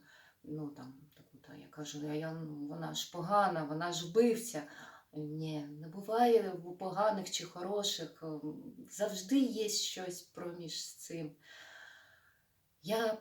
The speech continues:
про що хотіла сказати? Що обожнюю сама, коли такі герої, коли ти за них співчуваєш, ти відчуваєш за них, ти, м,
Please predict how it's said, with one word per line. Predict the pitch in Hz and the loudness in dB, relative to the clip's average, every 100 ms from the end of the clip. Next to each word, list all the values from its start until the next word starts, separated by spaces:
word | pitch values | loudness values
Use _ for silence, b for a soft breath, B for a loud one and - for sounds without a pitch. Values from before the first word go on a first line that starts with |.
| - | -4
про | 247 220 | 0 2
що | - - 226 | 4 2 2
хотіла | 180 175 170 | 0 -2 -2
сказати? | 147 160 151 151 143 131 131 | -2 -4 -2 -2 -4 -8 -8
Що | - - 202 | -8 -4 -4
обожнюю | 196 254 226 202 196 | 2 2 2 -2 -4
сама, | - 214 277 294 | 0 4 6 4
коли | 208 196 190 | 2 -2 -4
такі | 190 185 - 196 190 180 165 - - | -4 -8 -8 -6 -4 0 0 -2 -6
герої, | 156 196 202 254 190 | -4 0 2 4 2
коли | - 175 196 | -2 -4 -6
ти | 196 190 180 165 | -6 -4 -2 -2
за | - 185 | -4 -4
них | 202 - | -4 -6
співчуваєш, | - 202 214 - 180 165 156 143 - - - 294 156 | -8 -8 -6 -6 -2 0 0 -2 -2 -2 -2 -4 -6
ти | |
відчуваєш | 175 196 202 - 208 190 160 139 127 | -6 -8 -6 -6 0 4 6 4 0
за | - 143 | -8 -6
них, | 143 139 - - - _ | -6 -6 -10 -14 -20 _
ти, | 165 180 170 165 B B B B B B B - - | -6 -4 -4 -6 B B B B B B B -20 -14
м, | - 156 156 147 | -6 -4 -2 -2